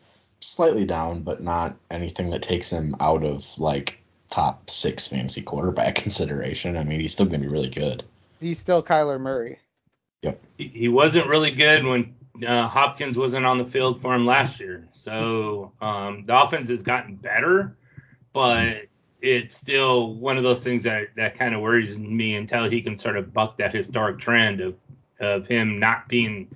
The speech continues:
Speaker 3: all that good without Hopkins, then I'm gonna be a little worried. But he's still, if I draft him, uh, he, I'm still starting him every week. So, I, it's just one of those things.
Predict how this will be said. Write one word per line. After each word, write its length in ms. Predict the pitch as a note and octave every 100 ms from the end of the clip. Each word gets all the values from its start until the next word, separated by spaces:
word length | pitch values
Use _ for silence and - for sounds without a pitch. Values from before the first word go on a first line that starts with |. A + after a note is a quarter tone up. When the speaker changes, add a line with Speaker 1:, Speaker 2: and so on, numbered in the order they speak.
| - _ -
Speaker 3:
all 200 | G#2+ A2
that 300 | G#2+ G2+ G2
good 440 | B2 A2 G#2 F#2+ -
without 580 | G2 G2+ F#2+ - G#2 G2
Hopkins, 640 | A2 G#2 G#2 - F2+ F2+ -
then 340 | F#2+ F#2+ F2+ F2
I'm 160 | G#2+ G#2+
gonna 220 | A2+ G#2+
be 140 | G2
a 80 | G2
little 420 | G2 G#2 G#2 A#2+
worried. 400 | A#2 A#2+ B2 B2 - - - -
But 100 | C#3+
he's 220 | E3 -
still, 680 | - E3+ D#3+ D3 C3+ B2+ - _
if 220 | B2+ A#2+
I 160 | C3+ C3+
draft 440 | A2 A2+ A#2 -
him, 380 | C3+ C3+ C3+ C3+ _ _ _ - _ -
uh, 520 | G#2+ G2+ F#2 G2 F#2+ _
he, 200 | C#3 C#3
I'm 140 | C3 B2+
still 260 | - C#3+
starting 360 | - C3 A2+ G2
him 120 | F#2
every 200 | F#2 F2+
week. 280 | F#2 F2+ -
So, 480 | - - G2 F#2 F#2 F2+ _ -
I, 260 | G#2+ G#2 G2
it's 340 | A2+ G#2+ - -
just 280 | B2 A#2
one 100 | B2
of 80 | A2+
those 180 | G2+ F#2+
things. 420 | G2+ F#2+ F2+ -